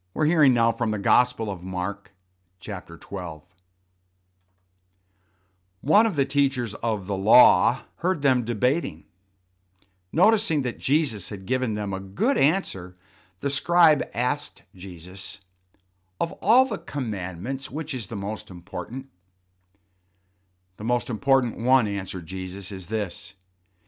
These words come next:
Hear, O Israel, the Lord our God, the Lord is one. You shall love the Lord your God with all your heart,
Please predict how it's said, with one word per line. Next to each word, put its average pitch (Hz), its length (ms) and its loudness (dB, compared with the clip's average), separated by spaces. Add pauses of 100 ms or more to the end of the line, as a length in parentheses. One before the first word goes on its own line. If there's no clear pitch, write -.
(180)
Hear, 185 300 2
O 156 220 6
Israel, 156 480 0
the 131 100 -2
Lord 127 340 6
our 117 160 0
God, 123 440 2
the 120 80 -4
Lord 120 340 0
is 113 180 -10
one. 110 540 -6 (760)
You 131 100 -4
shall 131 200 2
love 160 280 6
the 175 80 -4
Lord 151 280 4
your 131 140 -2
God 127 380 2
with 117 160 -8
all 110 160 -2
your 90 160 -8
heart, 123 460 -4